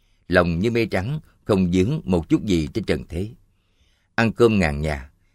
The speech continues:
đến muôn phương mà giáo hóa sinh quần. Trưởng giả Tu Đạt kính cẩn chắp tay lắng nghe. Tôn giả Sa Lợi Phất lại tiếp: "Ông là cư sĩ, lại lớn tuổi hơn ta.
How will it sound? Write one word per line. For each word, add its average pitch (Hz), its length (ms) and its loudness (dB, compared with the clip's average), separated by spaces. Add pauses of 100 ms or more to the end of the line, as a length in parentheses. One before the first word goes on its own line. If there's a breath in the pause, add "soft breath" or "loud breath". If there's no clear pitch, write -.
(120)
đến 113 200 2
muôn 107 240 2
phương 90 320 0 (240 soft breath)
mà 85 200 4
giáo 95 260 0
hóa 123 240 -2
sinh 98 260 -2
quần. 71 140 -6 (2000)
Trưởng 117 180 2
giả 117 100 4
Tu 131 180 2
Đạt 80 340 2
kính 156 200 0
cẩn 85 320 0 (160)
chắp 131 160 -2
tay 98 140 0
lắng 101 200 -4
nghe. 90 200 -6 (880)
Tôn 123 180 4
giả 85 400 2
Sa - 140 -2
Lợi 107 120 2
Phất 151 240 -6 (160)
lại 80 220 -2
tiếp: 131 220 -6 (1400)
"Ông 92 340 2
là 87 140 0
cư 117 180 0
sĩ, 82 400 -6 (420)
lại 87 240 2
lớn 113 240 2
tuổi 95 140 0
hơn 92 160 -4
ta. 85 220 -6